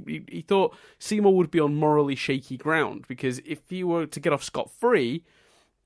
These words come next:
that's problematic 'cause he's essentially contributed to murders. Now, when Frank Oz came on to direct it, he agreed. So Geffen conceded and supported them. He wanted to support their vision, and they filmed it as is. Now,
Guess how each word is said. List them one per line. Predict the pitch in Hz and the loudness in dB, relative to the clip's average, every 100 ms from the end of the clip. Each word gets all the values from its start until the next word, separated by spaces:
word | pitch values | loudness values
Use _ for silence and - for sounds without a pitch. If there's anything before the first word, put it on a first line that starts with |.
| _ _ _ _ _ - - | _ _ _ _ _ -20 -4
that's | 156 131 - | -4 -4 -10
problematic | - 160 135 175 160 147 | -6 -2 0 2 2 0
'cause | 147 | -4
he's | 165 185 190 | -6 -8 -6
essentially | 220 208 - 180 | -2 -2 -2 -4
contributed | 165 160 143 123 127 | -2 -2 -4 -6 -6
to | 147 | -6
murders. | 185 359 269 85 - - _ _ _ _ _ _ _ _ _ - - | -4 -2 -2 -4 -12 -18 _ _ _ _ _ _ _ _ _ -16 -2
Now, | 170 | 2
when | 156 | 2
Frank | 156 202 190 | 2 2 4
Oz | 190 208 | 2 2
came | 175 160 | -2 -2
on | 143 | -2
to | 135 | -4
direct | 127 349 277 - | -4 -2 -2 -2
it, | 117 - - _ _ | -4 -4 -6 _ _
he | 233 190 | 0 0
agreed. | 151 277 151 92 - _ - - | 0 -4 -4 -8 -14 _ -20 -10
So | 170 170 | -4 0
Geffen | 226 220 226 | 0 0 -4
conceded | 240 214 185 139 131 | -4 -6 -6 -6 -6
and | 151 | -6
supported | - 147 127 117 123 - | -10 -8 -6 -6 -8 -10
them. | 113 | -6
He | 139 | -4
wanted | 156 - | -4 -4
to | - | -6
support | 156 - 143 | -8 -4 -4
their | 139 143 | -2 -2
vision, | 135 110 110 143 - - _ | -2 -4 -6 -12 -16 -20 _
and | - 131 139 | -6 -2 0
they | 147 | 0
filmed | 156 160 139 139 | 0 0 0 0
it | 160 - | -2 -2
as | 147 123 190 | 0 0 0
is. | 262 214 - _ _ _ _ _ _ _ _ _ _ _ | -4 -6 -14 _ _ _ _ _ _ _ _ _ _ _
Now, | 190 202 - | 0 0 2